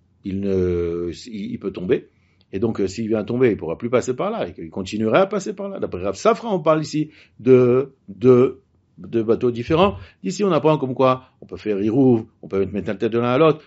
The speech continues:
Si ça s'est cassé, c'est terminé. Si ça s'est, par contre, ça revient, c'est moutard. La Gemara a posé la question, « Ah, mais on a vu que les choses, que si maintenant c'est cassé, t'as pas le droit de tra-, de transporter à l'intérieur. »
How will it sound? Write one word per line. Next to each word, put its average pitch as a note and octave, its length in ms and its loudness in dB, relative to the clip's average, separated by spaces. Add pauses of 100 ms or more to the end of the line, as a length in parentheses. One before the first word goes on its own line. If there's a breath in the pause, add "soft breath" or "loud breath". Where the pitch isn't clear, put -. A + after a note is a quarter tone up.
Si - 160 -10
ça A#3 120 2
s'est G3 140 2
cassé, D3 540 0
c'est - 160 -10
terminé. A2 340 -4 (160 soft breath)
Si - 180 -12
ça B2 140 0
s'est, B2+ 160 0
par A#2+ 160 0
contre, C3 160 -4
ça A#2+ 80 0
revient, B2 380 2 (180)
c'est C#3 400 2
moutard. E2 380 -8
La D2+ 80 -12
Gemara G2 180 -4
a G2 60 -2
posé G#2+ 200 -4
la G#2+ 80 0
question, « G2 360 -8 (220 soft breath)
Ah, A2 140 -2
mais A2 80 -2
on A2 80 -2
a G#2+ 60 0
vu A#2 160 -4
que B2 60 -4
les A#2 100 0
choses, B2+ 220 -4
que A#2 100 -6
si - 140 -10
maintenant A#2 200 -4
c'est A2+ 240 -4
cassé, A2+ 220 -4
t'as G#2+ 100 -4
pas G2+ 80 -8
le A2+ 60 -4
droit A2+ 100 0
de A2 100 -6
tra-, G#2+ 340 -6
de G#2+ 120 -2
transporter A2 440 -6
à A2+ 60 -2
l'intérieur. » G2 460 -2